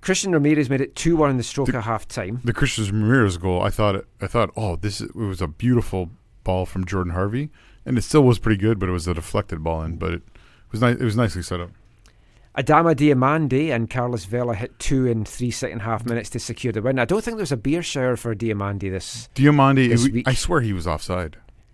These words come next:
Speaker 1: It was, it looked it, but I'm sure var looked at it, and var's
Speaker 2: Yeah.
Speaker 1: never wrong.
Speaker 2: I think y-, y-, maybe Jonas got there in time for that
Speaker 1: Oh,
Speaker 2: game.
Speaker 1: possibly. We should
Speaker 2: Yeah.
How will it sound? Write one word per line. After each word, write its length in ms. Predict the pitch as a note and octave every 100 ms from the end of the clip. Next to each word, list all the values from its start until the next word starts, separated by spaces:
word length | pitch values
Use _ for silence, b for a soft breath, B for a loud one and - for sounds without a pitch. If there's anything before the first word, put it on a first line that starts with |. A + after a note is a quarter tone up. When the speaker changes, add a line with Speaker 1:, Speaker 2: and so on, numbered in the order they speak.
| _ -
Speaker 1:
It 80 | C3+
was, 180 | - _ - _ _ _ _ - - C3+ E2
it 120 | D3+
looked 320 | D3+ F#3 -
it, 120 | A#2+
but 80 | C#3
I'm 80 | C#3
sure 180 | - A3
var 320 | A#2 C#3 D#3+
looked 240 | B2 - -
at 140 | -
it, 120 | G#2+
and 120 | A#2
var's 300 | G#2+ D3+ D#3
Speaker 2:
Yeah. 60 | B2
Speaker 1:
never 220 | C3+ G2
wrong. 340 | F#2 B2 D2+ - -
Speaker 2:
I 220 | B2+ B2
think 240 | C#3 D3+ G#2+
y-, 100 | A#2 A#2+
y-, 60 | A#2
maybe 180 | A#2 G2+
Jonas 380 | B2 A2 -
got 160 | - F#2
there 260 | F#2 F2+ F2+
in 60 |
time 200 | E2+ F2+
for 100 | - F#2+
that 120 | F2+
Speaker 1:
Oh, 80 | E2+
Speaker 2:
game. 80 |
Speaker 1:
possibly. 480 | - G3+ - G#2+ A2
We 100 | G#2
should 220 | - A#2
Speaker 2:
Yeah. 140 | G#2+